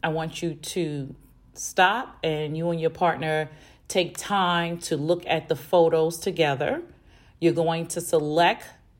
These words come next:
what you want to be posted on social media and what's gonna be, remain private and may go into your photo book. Next, I want you to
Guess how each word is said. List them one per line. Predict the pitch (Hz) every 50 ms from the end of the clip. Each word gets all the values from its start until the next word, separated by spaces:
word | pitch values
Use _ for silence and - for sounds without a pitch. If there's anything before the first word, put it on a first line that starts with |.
| _ _
what | 147 151 175 185 185 - - 202
you | 190 170
want | 165 156 160 165 170 -
to | - 175
be | 156 147 156 151
posted | - - - 165 160 160 - - 175
on | 175 175 170
social | - 170 165 151 - - 156 151
media | 160 226 254 262 254 254 247 240 240 247 240 - - - - _ _ _ _
and | 180 175 156
what's | 147 165 165 170 -
gonna | - 185 165 160 147
be, | 143 151 151 147 147 147 - _
remain | - 151 160 165 170 165 160 165 160
private | - - - 175 165 165 160 151 160 156 -
and | - 143 143 151
may | 151 151 156
go | 139 156 151 147 113
into | 104 147 143 131 - - 165 156 143
your | 143 139 143 135 135
photo | 135 135 - 156 143 131 131 127
book. | - - 101 73 - - - _ _ _ _ _ _ _ _ _ _ _ _ _ _ _ _ _ _ _ _ _ _ _ _ _ _ _ 160
Next, | 165 175 202 240 240 233 226 - - - - - _ _
I | 185 180
want | 165 170 175 180 180 180 180 - -
you | - 190 180 175
to | 170 - - - 220 202 185 175 165 156 151 151 147 147 147